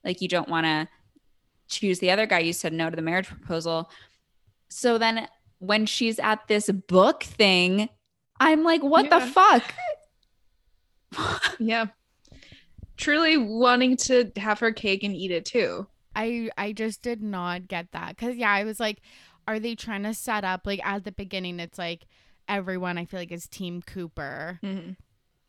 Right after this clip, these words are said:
Speaker 3: And then it's
Speaker 1: Mm-hmm.
Speaker 3: like, "Oh, no, I'm Team Brad." And then, like, I'm like, "I'm really <laughs> Team Nobody.
Speaker 1: No.
Speaker 2: Yeah.
Speaker 3: I'm not even Team Billy <laughs>
Speaker 2: Yeah.
Speaker 3: at this point."
Speaker 2: Like, at the end of the day,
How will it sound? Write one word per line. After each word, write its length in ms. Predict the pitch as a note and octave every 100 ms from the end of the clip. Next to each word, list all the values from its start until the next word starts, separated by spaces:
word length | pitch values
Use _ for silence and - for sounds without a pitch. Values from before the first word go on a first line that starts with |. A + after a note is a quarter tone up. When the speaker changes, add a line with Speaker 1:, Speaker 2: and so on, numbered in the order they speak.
| -
Speaker 3:
And 220 | G3 G3+
then 140 | F#3
it's 140 | F3+ G3
Speaker 1:
Mm-hmm. 80 | F3+
Speaker 3:
like, 420 | E3+ D#3 D#3 - -
"Oh, 120 | A3 A#3
no, 140 | A3
I'm 280 | G#3 G3 G#3
Team 340 | - A3 G3+
Brad." 680 | G3 F#3 E3 D#3+ D#3+ D#3+ E3+ -
And 220 | G3 G3+
then, 120 | G3
like, 160 | G3 F#3+
I'm 140 | F3 G#3+
like, 160 | G#3+ -
"I'm 300 | A#3+ C4 C4
really 320 | C#4+ D#4 E4+ A4+
<laughs> 40 |
Team 520 | - - D#4 - E4 -
Nobody. 840 | B3 A3 A3+ - F3 F3+ F#3+ G3+
Speaker 1:
No. 200 | B3 D#4+
Speaker 2:
Yeah. 160 | G#3 F#3
Speaker 3:
I'm 120 | D3
not 240 | - B3+ B3+
even 240 | B3+ D4
Team 340 | C#4+ C4 A#3+ A#3+
Billy 680 | G3 F3+ G#3 A#3+ C#4+ D#4
<laughs> 40 | C#4+
Speaker 2:
Yeah. 200 | G#3+ G3
Speaker 3:
at 80 | -
this 160 | A#3 - -
point." 140 | A3
Speaker 2:
Like, 160 | C4+ C#4
at 100 | C#4
the 120 | C4+
end 160 | C4
of 60 | C#4
the 80 | D4
day, 460 | A#3 A3 A3+ G#3